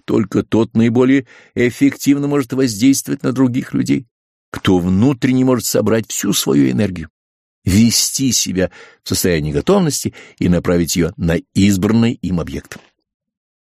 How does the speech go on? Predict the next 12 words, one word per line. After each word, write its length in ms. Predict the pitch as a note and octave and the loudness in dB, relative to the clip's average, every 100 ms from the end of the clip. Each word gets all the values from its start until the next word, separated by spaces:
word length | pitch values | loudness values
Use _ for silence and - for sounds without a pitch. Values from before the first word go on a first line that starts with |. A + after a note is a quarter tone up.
| - | -6
Чтобы 320 | - G#2+ F#2+ | -2 0 0
захватить 680 | G2+ A2 A2 G#2+ - B2+ F#2 | 0 -2 -4 -4 -4 -6 -2
внимание 560 | F#2 G2 A#2 G#2+ G2+ | 0 0 0 0 -2
одного 580 | - G2+ F2 G2 A2 B2 | -2 -4 0 0 2 0
человека 640 | - A#2 F2+ G#2 A2 F2+ - - - | -4 -4 0 0 0 -4 -14 -8 -2
или 120 | F2 | -2
целой 340 | - A2 G2 | 0 0 0
аудитории, 540 | D#2+ D#2 D2 D#3+ A2 - - _ E2 | -2 -4 -2 0 0 -2 -10 _ -6
необходимо 460 | D#2 - E2+ F2+ | -4 -2 0 2
быть 160 | F2+ F2+ | 0 0
самому 500 | - A2+ F#2+ F#2 F2 | -2 0 0 0 -2
захваченным. 560 | F2 - - - D#2+ | -4 -6 -8 -8 -10